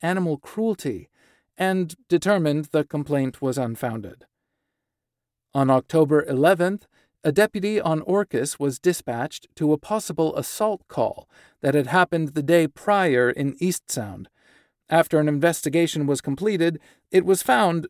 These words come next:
no crime had been committed. Deputies responded to a report of disorderly conduct in Friday Harbor. One person was found walking in the middle of the street, so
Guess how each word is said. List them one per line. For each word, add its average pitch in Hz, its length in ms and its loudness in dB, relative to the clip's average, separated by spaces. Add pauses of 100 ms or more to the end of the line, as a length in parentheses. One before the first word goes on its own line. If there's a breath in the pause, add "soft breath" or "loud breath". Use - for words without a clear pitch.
(140)
no 240 300 2
crime 131 520 -4 (140)
had 151 200 -2
been 131 200 0
committed. - 500 -4 (1700)
Deputies 226 540 2
responded 160 640 -2
to 156 180 2
a 147 60 4
report 143 600 0
of 135 280 -2
disorderly 160 640 0
conduct 139 640 -6
in 131 140 -4
Friday 131 380 -2
Harbor. 151 460 -4 (540 soft breath)
One 170 260 4
person 165 380 0
was 151 160 -2
found 156 300 0
walking 175 420 -2
in 147 100 0
the 143 80 0
middle 196 380 0
of 156 140 -2
the 151 100 -4
street, 175 480 -2 (320 soft breath)
so 220 480 2